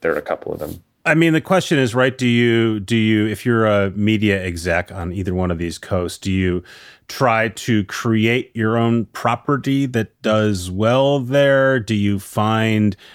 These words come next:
Speaker 2: the Charli D'Amelio's or, you know, the, the millions of influencers who are less influential than her and just try to pay them money to promote your thing?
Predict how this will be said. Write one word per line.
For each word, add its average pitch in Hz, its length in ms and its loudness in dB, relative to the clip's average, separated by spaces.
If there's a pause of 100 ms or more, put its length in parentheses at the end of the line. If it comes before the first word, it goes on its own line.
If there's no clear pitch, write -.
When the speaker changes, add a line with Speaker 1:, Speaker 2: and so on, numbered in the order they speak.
(180)
Speaker 2:
the 104 100 0
Charli 110 540 0
D'Amelio's 107 880 2
or, 95 440 0 (540)
you 98 140 -2
know, 85 240 -4
the, 87 260 -6
the 85 480 -6
millions 92 460 0
of 85 80 -8
influencers 90 840 -4 (460)
who 107 140 0
are 90 260 -2
less 98 220 -2
influential 101 540 0
than 98 100 0
her 110 420 2 (280)
and 101 320 -2
just - 240 -6
try 95 240 -2
to 92 160 -6
pay 107 240 -2
them 104 200 0
money 117 400 2
to 107 220 -2
promote 98 640 -2
your 95 340 -2
thing? 123 680 -2